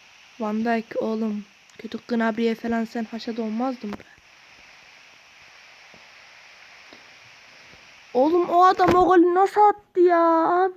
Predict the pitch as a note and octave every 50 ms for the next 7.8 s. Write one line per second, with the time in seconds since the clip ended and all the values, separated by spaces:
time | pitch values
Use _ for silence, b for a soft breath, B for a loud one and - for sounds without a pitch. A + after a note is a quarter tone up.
0 | - - F4 F#4 G4+ G4+ G4+ F#4+ F4 F4 F#4+ - G#4+ G#4 F#4 F#4+ F#4 G4+ - -
1 | - G#4 G#4+ - - - F4+ F4 E4+ D#4 D#4 D4+ D4 D4 D4 D4 D#4 - - -
2 | - - - - - _ _ _ - - - - - _ - - D4+ E4+ F#4 G4
3 | G4 F#4+ F4+ E4+ F4 F#4 - - G#4+ A4 - G4 - - - F#4 F#4 F#4+ F4+ -
4 | - F4+ F4 E4+ E4 E4 D#4+ - - - D#4 D#4 - D4+ D4 C4 - C#4 C4+ C4+
5 | C4+ C4 C4 C4 C4+ C4+ C#4+ D4+ - - - F4 F#4+ G#4+ A#4 A#4+ G4 - - -
6 | - - - - - - - _ _ _ _ _ _ _ _ _ _ _ - A#3+
7 | C#4+ D#4+ F4 E4+ D4 C#4+ D4 D#4+ E4+ E4+ F4 E4+ D4 C4 C4+ -